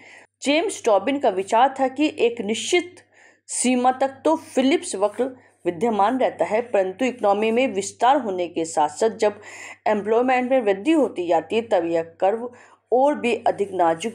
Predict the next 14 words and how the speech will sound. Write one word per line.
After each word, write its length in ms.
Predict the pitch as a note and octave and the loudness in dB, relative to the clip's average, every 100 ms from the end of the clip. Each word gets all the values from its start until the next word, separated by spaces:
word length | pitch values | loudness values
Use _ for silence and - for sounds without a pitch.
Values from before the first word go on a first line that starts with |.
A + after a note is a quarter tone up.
| - | -4
बन 160 | F3 | -4
जाता 360 | E3+ C3 - - | -4 -8 -8 -12
है 200 | - - B3 | -6 -4 0
और 140 | A3+ | 0
यह 300 | G#3+ B3+ C#4+ - - - - - | 2 2 2 -2 -20 -20 -12 -2
अदृश्य 460 | G3+ G#3 G#3+ - D#4 | 0 0 -2 0 0
सा 180 | - F3+ | 2 0
हो 260 | F3+ G3 | 2 -2
जाता 360 | F#3+ D3 - C3 | 0 -4 -6 -12
है। 180 | - - _ _ _ _ _ - | -14 -20 _ _ _ _ _ 2
टॉबिन 400 | A#3 A3+ E4+ D#4+ | 2 2 0 2
का 160 | C#4 | 2
फिलिप्स 600 | C#4 - B3+ E4 - - | 2 -2 0 0 -2 -8
वक्र 380 | F#3+ G3+ - | -2 -4 -4